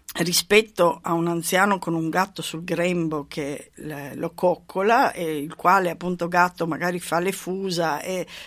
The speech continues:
risponde con un senso di tenerezza, di, di morbidezza, di, eh, anche proprio di, se vogliamo, quasi di affetto, è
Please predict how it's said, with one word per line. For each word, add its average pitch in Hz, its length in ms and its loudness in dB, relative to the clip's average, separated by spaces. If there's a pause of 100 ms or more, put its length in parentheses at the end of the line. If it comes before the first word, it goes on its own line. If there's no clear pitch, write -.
risponde 202 840 2
con 156 200 -4
un 156 160 -2
senso 175 460 -2
di 160 160 -8
tenerezza, 156 800 -2
di, 156 240 -4 (320)
di 175 160 0
morbidezza, 170 1120 0
di, 170 340 -6 (320)
eh, 165 540 0
anche 208 280 -2
proprio 180 340 0
di, 156 600 -4
se - 180 -4
vogliamo, 165 480 -2
quasi 170 360 -4
di 165 100 0
affetto, 233 720 0 (400)
è 277 300 6